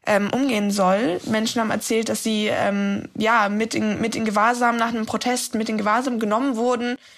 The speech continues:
zu fünfzig Leuten irgendwie im Innenhof saßen und doch gar nicht richtig irgendwie hoch in die Zellen gekommen sind oder ähnliches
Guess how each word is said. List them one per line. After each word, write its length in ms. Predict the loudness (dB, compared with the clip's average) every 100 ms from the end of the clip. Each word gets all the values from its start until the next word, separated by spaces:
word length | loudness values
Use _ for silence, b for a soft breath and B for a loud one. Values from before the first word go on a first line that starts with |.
| B
zu 120 | -10
fünfzig 520 | -4 -2 -2 -2 -2 2
Leuten 480 | 4 4 2 0
irgendwie 420 | 2 2 2 2 2
im 120 | 0
Innenhof 560 | 2 4 4 2 -2 -2
saßen 540 | 4 4 4 2 0
und 180 | 2 2
doch 140 | 4
gar 120 | 4
nicht 160 | 2 2
richtig 320 | 2 2 2
irgendwie 220 | 2 2
hoch 200 | 4 4
in 60 | 2
die 100 | 0
Zellen 340 | 2 2 2
gekommen 340 | 2 2 0 0
sind 220 | -2 -2
oder 100 | -2
ähnliches 540 | -2 0 0 0 -2